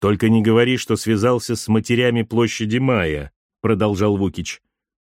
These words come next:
«Нет», ответил Хоакин. «Хорошо. А то они под постоянным наблюдением. Один звонок, одна встреча с ними,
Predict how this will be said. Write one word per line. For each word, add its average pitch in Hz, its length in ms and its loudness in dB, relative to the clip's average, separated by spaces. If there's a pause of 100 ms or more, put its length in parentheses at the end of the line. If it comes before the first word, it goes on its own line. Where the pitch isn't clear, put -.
(140)
«Нет», 104 640 0
ответил 85 440 -6
Хоакин. 78 500 -6 (480)
«Хорошо. 107 680 -4 (400)
А 85 120 -4
то 113 140 2
они 117 180 2
под 110 220 -4
постоянным 110 680 2
наблюдением. 110 680 -2 (300)
Один 101 320 0
звонок, 120 500 0
одна 107 300 0
встреча 151 520 -2
с - 120 -8
ними, 76 380 -4